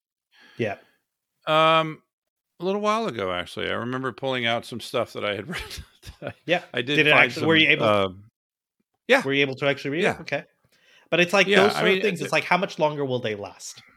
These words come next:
Speaker 2: Yeah, I don't know. I don't
Speaker 1: Yeah.
Speaker 2: know what deep, deep, uh, the Blu-rays. I don't know what Blu-rays are, are rated at.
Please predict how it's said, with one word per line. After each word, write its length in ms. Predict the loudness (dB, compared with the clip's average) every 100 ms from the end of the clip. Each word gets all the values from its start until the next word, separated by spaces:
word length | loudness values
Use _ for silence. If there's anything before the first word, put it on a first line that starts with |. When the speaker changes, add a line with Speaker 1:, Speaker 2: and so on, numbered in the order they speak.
| _ _ _ _ _ _ _ _ _ -6
Speaker 2:
Yeah, 180 | 0 0
I 120 | 0
don't 180 | -2 -2
know. 280 | -2 -4 -8
I 80 | -6
don't 240 | -4 -4
Speaker 1:
Yeah. 60 | -4
Speaker 2:
know 80 | -4
what 300 | 0 0 -2 _ _ _ _ -20 _ _ _ -20 -18 -6
deep, 340 | -2 -2 -4
deep, 240 | -4 -4 -4 -20 _ _ -20
uh, 280 | -18 -18 -16
the 360 | -16 -4 -4
Blu-rays. 560 | 0 2 4 2 0 -2
I 60 | -2
don't 80 |
know 80 | 0
what 160 | -2 -4
Blu-rays 480 | -4 -2 -2 -4 -6
are, 180 | -8
are 120 | -8 -4
rated 320 | -2 -4 -4
at. 260 | -6 -6